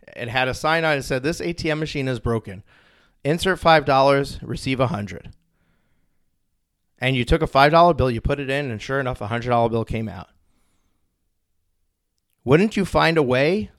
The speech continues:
to find every five dollar bill you can and put it in there? What if you didn't have any money to your name?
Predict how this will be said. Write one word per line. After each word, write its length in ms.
to 100
find 500
every 300
five 300
dollar 260
bill 200
you 160
can 520
and 140
put 140
it 100
in 120
there? 200
What 180
if 100
you 120
didn't 160
have 160
any 80
money 260
to 80
your 140
name? 300